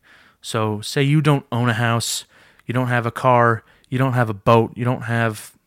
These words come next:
all of these expensive things or assets that people can take. I would worry less about creating an L L C if, if you don't feel like you need to go through all of that.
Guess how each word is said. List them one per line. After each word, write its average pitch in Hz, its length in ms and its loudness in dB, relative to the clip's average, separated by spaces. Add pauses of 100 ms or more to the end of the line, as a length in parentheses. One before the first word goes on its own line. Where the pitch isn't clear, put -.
(380)
all 131 160 0
of 123 80 -2
these 123 180 -2
expensive 123 560 -2
things 113 600 -2 (280)
or 113 220 -4
assets 120 400 0
that 113 160 -2
people 131 240 -2
can 107 240 -6
take. - 480 -2 (340)
I 113 140 -2
would 113 180 -2
worry 143 340 2
less 117 360 -2
about 107 460 0 (920)
creating 139 560 -2
an 139 160 -6
L 143 200 0
L 151 100 2
C 165 300 -2
if, - 280 -6
if - 200 -10
you 131 80 -2
don't 143 240 0 (120)
feel 151 600 2
like 147 180 2
you 127 80 0
need 135 160 0
to 120 80 -2
go 120 220 2
through 165 300 -2
all 175 180 2
of 170 80 -6
that. 202 340 0